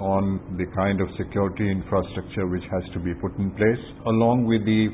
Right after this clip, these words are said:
fire prevention infrastructure. And these have all been very well received. And it's only on that account that we are constantly getting requests from various institutions.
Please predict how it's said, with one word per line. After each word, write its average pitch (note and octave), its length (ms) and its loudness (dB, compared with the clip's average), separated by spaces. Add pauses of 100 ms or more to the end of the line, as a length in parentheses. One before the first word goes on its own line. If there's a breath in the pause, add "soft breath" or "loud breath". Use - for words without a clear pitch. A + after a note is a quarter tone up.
(120)
fire A#2+ 500 4
prevention G2+ 480 2
infrastructure. F2 800 -4 (240)
And G#2 560 2
these B2 240 6
have A#2 220 4
all B2+ 240 6
been B2 260 0
very G#2+ 240 4
well G#2+ 240 2
received. G2 720 -4 (220)
And F#2+ 260 2
it's F#2+ 220 -12
only C3+ 240 0
on A2 240 2
that G#2 160 4 (240)
account G#2 560 2
that G2 240 0
we G2+ 400 -2
are F#2+ 240 0 (160)
constantly A#2+ 880 2
getting G2+ 320 0
requests G2 640 -2
from F#2 320 -2 (160)
various G2+ 380 4 (180)
institutions. G#2 640 -4